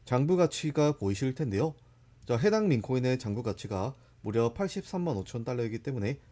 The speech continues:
이 트럼프 추종주 소상의 무려 칠십 프로나 되는 막대한 비중을 차지하고 있죠. 그만큼 조만간 폭발적인 가격 상승이 나올 거라고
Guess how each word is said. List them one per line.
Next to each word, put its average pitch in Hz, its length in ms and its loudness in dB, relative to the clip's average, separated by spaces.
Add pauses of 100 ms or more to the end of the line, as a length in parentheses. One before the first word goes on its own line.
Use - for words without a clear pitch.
(300)
이 123 160 0
트럼프 175 440 -2
추종주 175 380 -4
소상의 113 480 -2 (280)
무려 113 320 0
칠십 196 340 -6
프로나 151 380 -2
되는 107 280 -2 (360)
막대한 147 640 -2
비중을 113 420 -2
차지하고 147 400 -4
있죠. 104 320 -6 (640)
그만큼 165 540 2
조만간 120 520 0 (300)
폭발적인 156 720 0
가격 107 300 -4
상승이 123 500 -4
나올 98 220 0
거라고 110 420 -4